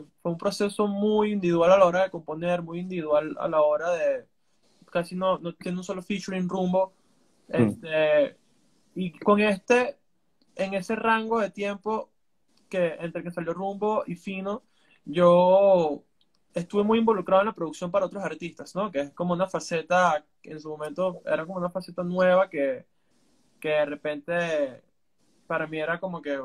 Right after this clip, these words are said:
Speaker 1: nu-, nunca había hecho música para otra gente. Y en ese momento fue cuando comencé a, a experimentar esto, ¿no? Y, y, y creo que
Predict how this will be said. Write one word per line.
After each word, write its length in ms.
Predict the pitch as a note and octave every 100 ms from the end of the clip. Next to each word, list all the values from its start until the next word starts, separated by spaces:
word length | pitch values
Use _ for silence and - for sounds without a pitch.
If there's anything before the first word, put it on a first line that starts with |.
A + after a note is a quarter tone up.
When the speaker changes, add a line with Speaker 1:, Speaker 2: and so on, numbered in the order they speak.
| A#2+
Speaker 1:
nu-, 220 | - D#3 D3+
nunca 220 | E3 F3+
había 140 | F#3
hecho 160 | F#3 F#3+
música 240 | F#3 F#3+
para 160 | E3 D3
otra 160 | C#3+
gente. 320 | D#3+ D#3 C#3 B2
Y 100 | D3
en 100 | C#3+
ese 180 | C#3+ F3+
momento 360 | D#3+ D3 D3
fue 160 | E3 F3
cuando 200 | F3+ E3
comencé 400 | D3 C#3+ C3+ D#3 D3+
a, 300 | D#3+ D#3+ C#3+ - _ _ _ _ _
a 100 | -
experimentar 580 | D3 - D#3 D3 C#3+ C#3+
esto, 320 | E3 E3+ F#3+
¿no? 220 | F#3 G3 F#3
Y, 380 | D3+ C#3 C3 -
y, 480 | D3 C#3+ C3 B2 - - _
y 140 | - D#3+
creo 280 | E3+ F3
que 120 | F3+